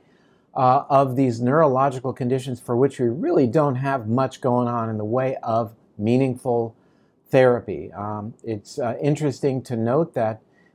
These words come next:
uh, uh, Doctor Phillips describes some really nice results as it relates to things like, uh, Parkinson's. We've talked about that before. And as you see, his upcoming study now dealing with using fasting as a treatment,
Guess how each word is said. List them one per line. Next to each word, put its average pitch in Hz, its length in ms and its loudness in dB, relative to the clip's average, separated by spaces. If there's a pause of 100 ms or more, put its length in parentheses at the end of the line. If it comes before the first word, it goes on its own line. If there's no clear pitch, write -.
(120)
uh, 110 380 -6 (220)
uh, 107 120 -6
Doctor 117 340 -6
Phillips 123 360 0
describes 123 520 0
some 113 200 -2
really 131 460 2
nice 127 420 -2
results 127 500 0
as 113 160 -2
it 120 40 -4
relates 117 360 -2
to 110 80 -16
things 127 340 -2
like, 113 300 -2 (400)
uh, 98 40 -8
Parkinson's. 147 680 0
We've 123 160 0
talked 123 280 -2
about 117 240 -2
that 117 200 -4
before. 175 580 -2 (380)
And 120 220 -2
as 113 200 0
you 110 80 -4
see, 123 280 0
his 120 180 -2
upcoming 110 460 -4
study 113 340 -2
now 110 460 -6
dealing 110 400 -4
with 104 340 -10
using 131 640 -2 (360)
fasting 113 720 0
as 110 280 -6
a 110 140 -2
treatment, 113 640 -4